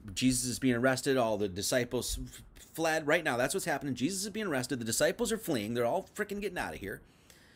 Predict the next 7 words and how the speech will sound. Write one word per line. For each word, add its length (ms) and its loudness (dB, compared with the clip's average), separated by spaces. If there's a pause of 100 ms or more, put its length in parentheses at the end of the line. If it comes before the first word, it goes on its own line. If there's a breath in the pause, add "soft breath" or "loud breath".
(240 loud breath)
And 140 -2
what 120 4
happens? 540 -4 (720 loud breath)
Mark, 420 0
uh, 300 -2
fourteen 840 0
fifty-one. 680 -4